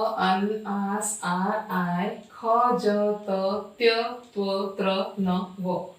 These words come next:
य से अंत होने वाले तत्सम शब्द जो होंगे, वो पुल्लिंग होंगे। तो ये कैसे होगा? अ आना चाहिए, कैसे हो? त्याग, अ आया,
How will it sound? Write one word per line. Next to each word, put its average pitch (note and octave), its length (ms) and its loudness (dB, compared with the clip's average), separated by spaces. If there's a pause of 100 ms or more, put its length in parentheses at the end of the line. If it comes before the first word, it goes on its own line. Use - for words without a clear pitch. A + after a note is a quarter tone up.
(580)
य B3 200 6
से C4+ 260 2
अंत G#3 260 6
होने G#3 220 4
वाले G3+ 260 0
तत्सम B3 460 8
शब्द A3 320 2
जो F#3 200 2
होंगे, F#3+ 540 0 (360)
वो - 460 4 (180)
पुल्लिंग F#3+ 400 0
होंगे। F3+ 460 0 (320)
तो B3 280 6
ये A3+ 200 4
कैसे A#3+ 300 2
होगा? A#3+ 400 0
अ - 20 0
आना A3 380 6
चाहिए, G#3 340 2
कैसे A#3+ 300 -2
हो? B3 80 -6 (440)
त्याग, F#3+ 420 6 (1000)
अ G#3 60 0
आया, A3 520 4